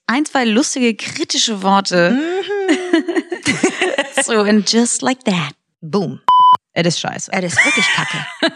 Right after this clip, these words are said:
Speaker 2: Also sorry, also kann ja sein, dass viele das toll finden, ne? D-, also da wollen wir ja niemandem zu nahe treten. Das ist ja das Schöne. Äh, jeder
Speaker 1: Aber auch da, das ist genau das, was wir vor ein paar Folgen auch gesagt haben, diese Nicht-Dialoge. Es tut mir voll leid, es ist auch eine Nicht-Handlung, das ist totale Rotze.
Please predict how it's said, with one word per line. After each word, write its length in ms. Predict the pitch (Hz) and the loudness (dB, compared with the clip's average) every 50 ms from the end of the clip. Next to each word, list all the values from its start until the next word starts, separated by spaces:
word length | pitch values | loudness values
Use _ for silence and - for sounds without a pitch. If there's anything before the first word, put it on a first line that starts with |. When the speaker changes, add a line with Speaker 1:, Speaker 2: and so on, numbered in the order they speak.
| - 302 - | -2 -2 0
Speaker 2:
Also 200 | 226 220 285 233 | 0 0 0 -2
sorry, 340 | - - 277 269 277 254 - - | -2 0 0 2 0 0 0 2
also 280 | 196 226 202 196 208 180 - - _ _ _ _ _ _ _ _ _ _ _ _ | 0 0 2 2 0 -2 -2 -6 _ _ _ _ _ _ _ _ _ _ _ _
kann 160 | - 175 175 | -6 -2 0
ja 100 | 180 180 | 0 0
sein, 160 | 180 185 180 | 0 0 -2
dass 140 | 175 165 - | -2 -4 -4
viele 200 | - 202 175 180 | -6 -6 -4 -2
das 160 | 170 170 165 | -2 -2 -4
toll 220 | - - 247 285 294 | -2 0 0 0 0
finden, 400 | - - 180 175 - - 208 233 | 0 -2 -2 -2 -2 -2 -2 -2
ne? 200 | 196 160 180 233 | 0 0 -2 -2
D-, 280 | 233 247 - 247 - | -2 -6 -10 -10 -6
also 200 | - 170 165 175 | -4 -4 -2 -2
da 140 | 165 160 160 160 | -2 -2 0 0
wollen 140 | 170 175 | 0 0
wir 80 | 170 175 | 2 2
ja 100 | 170 165 | 2 2
niemandem 360 | 175 180 180 175 175 175 170 | 2 2 2 2 2 2 0
zu 140 | - - 170 | -2 -2 0
nahe 260 | 170 190 233 233 175 | 2 2 2 2 2
treten. 440 | - - - 175 170 165 180 196 220 | 0 -2 -2 -2 -2 0 0 -2 0
Das 140 | 196 175 151 | 0 -2 -4
ist 140 | 175 208 - | -4 -4 -2
ja 80 | 180 | 0
das 160 | 151 160 - | 0 0 0
Schöne. 440 | - - 240 247 247 208 165 175 262 359 - - - - - | 0 0 2 2 2 4 4 2 2 0 -4 -12 -20 -18 -6
Äh, 260 | - 185 180 175 185 202 180 - | -2 0 2 2 0 0 -4 -6
jeder 400 | - - 175 165 190 196 185 196 | -10 -10 -6 -2 0 2 2 4
Speaker 1:
Aber 80 | 185 190 | 2 2
auch 60 | 190 | 2
da, 160 | 233 262 269 254 | 2 2 2 2
das 140 | 233 220 | 0 -2
ist 120 | - - - | -6 -8 -4
genau 220 | - 240 247 277 | -2 0 2 2
das, 180 | 277 285 277 - | 2 0 0 -2
was 140 | 262 240 - | -4 -4 -4
wir 80 | 240 | -4
vor 140 | - - 247 | -2 -2 -2
ein 40 | 233 | 0
paar 120 | - 240 | 0 0
Folgen 240 | 226 - 254 254 247 | 2 2 2 2 2
auch 100 | 233 226 | 2 0
gesagt 300 | - 214 214 233 226 - | -2 -2 -4 -4 -2 -2
haben, 80 | 214 208 | -2 -2
diese 180 | 190 190 208 | 0 2 4
Nicht-Dialoge. 800 | 214 226 262 269 - - - - 214 208 185 180 185 180 180 180 | 4 4 4 4 2 -4 -6 0 2 2 4 4 4 2 2 2
Es 80 | 185 - | 0 0
tut 180 | - 247 240 | -2 -2 0
mir 80 | - 247 | 0 0
voll 140 | - - 254 | 2 2 2
leid, 140 | 247 247 240 | 0 0 -2
es 100 | 226 - | -4 -6
ist 140 | 247 240 - | -8 -6 -4
auch 60 | 254 | 0
eine 140 | 208 214 214 | 2 4 6
Nicht-Handlung, 720 | 220 226 277 277 - - - 220 240 262 277 277 240 226 220 | 6 6 6 4 2 -2 -2 0 0 0 2 2 2 2 2
das 160 | 214 220 - | 0 0 -2
ist 80 | - | -2
totale 580 | - 233 - _ - - 254 269 285 277 285 - - | -6 -8 -8 _ -8 -4 -2 0 2 2 0 2 0
Rotze. 400 | - 254 - - - 185 165 160 | -2 -2 -2 -2 -2 0 0 0